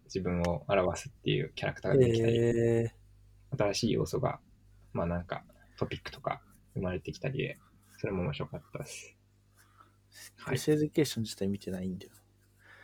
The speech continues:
Speaker 2: なんか見たいもん、
Speaker 1: いや、でも面白いですよ。
Speaker 2: ちゃんと消化していかないとな。
Speaker 1: 全然めっちゃ笑えるんで、超おすすめです。
Speaker 2: えー、見よう。私、Netflixはね、あの、
Speaker 1: あ。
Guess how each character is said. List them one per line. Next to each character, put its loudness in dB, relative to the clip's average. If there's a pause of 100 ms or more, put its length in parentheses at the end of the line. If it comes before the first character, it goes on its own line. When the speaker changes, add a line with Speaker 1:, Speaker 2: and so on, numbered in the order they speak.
(140)
Speaker 2:
な 0
ん 2
か 10
見 10
た 10
い 8
も 6
ん、 4
Speaker 1:
い 4
や、 4
で 4
も -
面 -
白 -
い 2
で -2
す -10
よ。 -20
Speaker 2:
ち -10
ゃ -8
ん -10
と -10
消 -4
化 -4
し -10
て -2
い 0
か 2
な 2
い 0
と -16
な。 -10 (1400)
Speaker 1:
全 8
然 4
め 2
っ -12
ち -2
ゃ 0
笑 6
え 2
る 2
ん -2
で、 -6 (440)
超 0
お -6
す -14
す -6
め -4
で -12
す。 -14
Speaker 2:
え -4
ー、 -4
見 -2
よ -2
う。 -14 (1160)
私、 2
Netflix 8
は 4
ね、 -2 (520)
あ -8
の、 -2
Speaker 1:
あ。 0